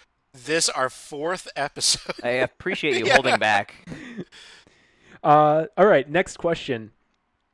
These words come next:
Speaker 2: Yeah.
Speaker 3: What is the current job title of the last quarterback drafted in the nineteen ninety-nine N F L draft?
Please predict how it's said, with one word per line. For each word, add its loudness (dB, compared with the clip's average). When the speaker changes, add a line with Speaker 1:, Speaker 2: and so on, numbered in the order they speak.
Speaker 2:
Yeah. -4
Speaker 3:
What 4
is -6
the -8
current -6
job 2
title -6
of -4
the -2
last -8
quarterback -4
drafted -4
in -8
the -8
nineteen -12
ninety-nine -8
N -8
F -8
L -2
draft? -14